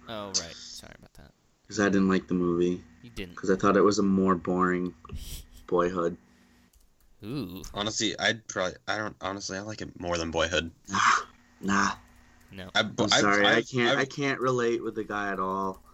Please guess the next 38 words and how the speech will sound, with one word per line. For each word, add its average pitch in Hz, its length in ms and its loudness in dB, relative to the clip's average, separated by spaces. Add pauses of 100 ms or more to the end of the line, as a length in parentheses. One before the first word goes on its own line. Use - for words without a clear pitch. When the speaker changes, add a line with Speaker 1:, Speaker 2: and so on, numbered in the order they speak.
(280)
Speaker 3:
I've 120 140 2
really, 131 220 4
like, 98 280 -2
soured 95 360 2
Speaker 1:
Yeah. 90 100 -2
Speaker 3:
on 85 60 -6
Boyhood 85 420 -6
after 87 220 -6
thinking 92 320 -8
about 85 240 0
it 82 120 -4 (100)
for 90 120 -6
Speaker 1:
Why? 165 220 2
Speaker 3:
the 95 200 -4 (540)
government. 87 380 -8
'Cause 120 200 -4
it's 123 140 6
like 131 320 2
Speaker 1:
What's 139 180 -6
there 214 120 -8
to 208 80 -4
Speaker 3:
the - 240 4
main 240 240 4
Speaker 1:
sour 180 100 -4
Speaker 3:
char- - 80 2
Speaker 1:
on? 101 120 -10 (520)
Speaker 3:
There, 123 100 2
it's - 360 2
three 143 360 2
hours 139 440 2
of 117 120 -6
the 110 80 -6
most 117 400 -4
uninteresting 120 580 -2
character. 101 600 0 (1300)
Speaker 2:
Not - 260 -14
even 139 140 -4
true. 240 320 -8